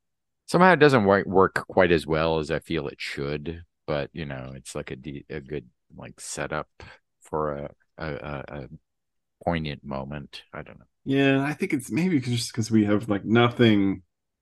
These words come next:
Speaker 2: real of their relationship, right? You know?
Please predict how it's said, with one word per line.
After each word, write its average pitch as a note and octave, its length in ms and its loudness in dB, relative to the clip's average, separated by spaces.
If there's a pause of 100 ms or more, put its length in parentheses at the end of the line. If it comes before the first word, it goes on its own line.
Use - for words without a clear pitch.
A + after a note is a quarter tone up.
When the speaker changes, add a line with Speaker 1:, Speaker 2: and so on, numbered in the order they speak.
(1000)
Speaker 2:
real G#2+ 680 6
of F#2+ 260 -4
their G2 200 2
relationship, F#2 840 -2
right? E2 360 -2 (120)
You E2+ 120 -6
know? E2+ 260 -6